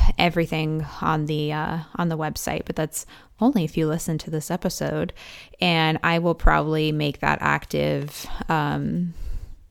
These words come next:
probably for the next month. That way, in case people don't listen right away, they have a chance. You know, it's interesting. I was listening to, or rather reading, uh, my podcast host site is called Buzzsprout, and they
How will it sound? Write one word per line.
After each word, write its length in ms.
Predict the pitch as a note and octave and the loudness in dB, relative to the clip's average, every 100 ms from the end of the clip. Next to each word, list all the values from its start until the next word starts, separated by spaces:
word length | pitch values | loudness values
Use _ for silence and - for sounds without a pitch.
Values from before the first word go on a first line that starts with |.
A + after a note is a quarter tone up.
| _ _ _ _ - | _ _ _ _ -4
probably 220 | A#3+ D4 | 0 0
for 120 | - | 2
the 100 | A3 | 0
next 260 | E3 D#3 - | 2 -2 -4
month. 360 | D3 D3 - - - - - - - - - - _ _ - | -4 -4 -10 -18 -18 -18 -20 -20 -20 -20 -20 -20 _ _ -4
That 180 | E3 D#3+ | -2 2
way, 180 | D#3 | 2
in 100 | D3 | 0
case 260 | - D3+ D3+ | 0 -2 -2
people 260 | - - D3+ | -6 -4 -2
don't 220 | D3+ - | -2 -2
listen 300 | D#3 E3 D#3 | -2 -2 -2
right 200 | D3+ C#3+ | -2 -2
away, 640 | C#3+ D3 C#3+ C#3+ C#3+ D3 - - | 0 0 2 0 0 -2 -4 -4
they 60 | |
have 180 | E3 D3 | -2 -2
a 40 | |
chance. 480 | C#3 - D3 C#3+ - | -4 -2 -2 -2 0
You 60 | F3 | 6
know, 120 | F3 | 6
it's 120 | E3+ | 6
interesting. 460 | F3 F3 F3 F#3 E3 | 4 2 0 2 4
I 60 | |
was 180 | D#3+ D#3+ | 4 2
listening 440 | E3 - D#3+ D3+ D#3 | 0 0 -4 -4 -4
to, 640 | - D#3+ D3+ D3+ D3+ D#3 - - - - - - | -2 0 2 2 0 -2 -6 -10 -18 -20 -20 -10
or 120 | - D#3+ | 0 6
rather 260 | D#3 E3 | 6 6
reading, 560 | E3 F3 E3+ D#3+ D3+ C#3+ | 4 4 4 2 0 0
uh, 120 | D#3 D3 | 0 2
my 200 | D3+ D#3+ | 2 6
podcast 580 | F3 E3+ E3 C#3+ - | 8 6 0 -4 -4
host 480 | - D#3 D3+ C#3+ - | -2 0 0 -4 -8
site 400 | - - D3 D3+ | -8 -4 0 0
is 140 | - - | -2 -2
called 260 | D#3 D3 | -2 -2
Buzzsprout, 720 | C#3+ C#3+ - - D3 C#3+ C#3+ | -2 -2 -4 -6 -2 0 2
and 100 | D#3+ | 0
they 120 | D#3 | -2